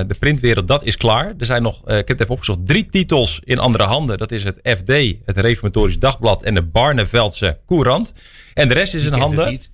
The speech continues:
Speaker 1: voor vijftig procent in handen van D P G en voor vijfenveertig procent nu in handen van Mediahuis. Dus, nou, dat is, eh, dus wat er gebeurd is. Ik ben heel benieuwd hoe ver dat allemaal standalone blijft. Je ziet natuurlijk wel een verschil tussen D P G, die eigenlijk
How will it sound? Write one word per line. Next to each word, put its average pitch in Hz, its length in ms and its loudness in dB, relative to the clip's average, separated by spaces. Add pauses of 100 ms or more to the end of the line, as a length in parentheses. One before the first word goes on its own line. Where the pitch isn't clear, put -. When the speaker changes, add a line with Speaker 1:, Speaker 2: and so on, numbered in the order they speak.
Speaker 1:
voor 123 140 0
vijftig 185 540 -2
procent 120 380 0
in 117 80 -2
handen 104 220 0
van 95 80 0
D 87 180 2
P - 40 -8
G 87 260 2 (280)
en 117 180 0
voor 92 140 2
vijfenveertig 113 500 -2
procent 104 360 -2
nu 95 280 0
in 98 100 0
handen 87 280 0
van 85 240 0
Mediahuis. 80 520 0
Dus, 107 220 -6 (360)
nou, 120 200 0
dat 147 180 -2
is, 151 200 -2
eh, 123 340 2
dus 127 100 -2
wat 135 140 -4
er 107 60 -8
gebeurd 135 320 0
is. 127 60 -4
Ik 113 60 -10
ben 127 100 0
heel 160 140 2
benieuwd 143 340 0
hoe 113 160 -6
ver 139 220 0
dat 120 140 -2
allemaal 123 200 0
standalone 110 560 0
blijft. 151 320 -2
Je 127 60 -10
ziet 131 80 -2
natuurlijk 135 280 -2
wel 147 140 2
een 123 60 -4
verschil 127 360 -2
tussen 117 260 -4
D 107 240 0
P - 60 -10
G, - 60 -12
die 131 300 0 (280)
eigenlijk 120 280 0